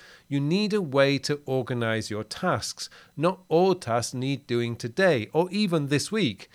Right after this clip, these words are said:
I have around twenty tasks that can be done next month, so these are in my next month folder.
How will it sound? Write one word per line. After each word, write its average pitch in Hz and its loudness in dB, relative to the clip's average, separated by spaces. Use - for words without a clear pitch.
I 180 2
have 190 2
around 131 4
twenty 131 -4
tasks 131 0
that 120 -8
can 123 -4
be 123 -4
done 117 -4
next 110 -8
month, 160 0
so - 0
these 165 2
are 151 4
in 135 4
my 120 2
next 113 -2
month 101 -4
folder. 139 2